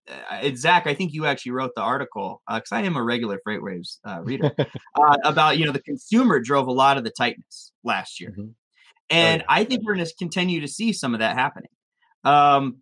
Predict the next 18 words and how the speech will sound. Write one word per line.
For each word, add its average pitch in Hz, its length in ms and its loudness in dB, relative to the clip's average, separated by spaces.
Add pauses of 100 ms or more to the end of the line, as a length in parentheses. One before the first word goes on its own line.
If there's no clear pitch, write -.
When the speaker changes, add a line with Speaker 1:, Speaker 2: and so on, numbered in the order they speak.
(300)
Speaker 1:
so, 165 340 2
so 180 140 -2
I, 175 240 4
I 214 140 6
wouldn't 240 260 -2
be 190 120 -4
surprised, 151 600 -2
Anthony, 151 320 -10
to 135 80 -6
answer 135 220 -12
your 120 60 -14
question, 131 440 -8 (260)
if 156 200 -4
we 156 120 -4
do 175 280 -2
see 156 400 -4
demand 143 500 -2
stay 135 480 2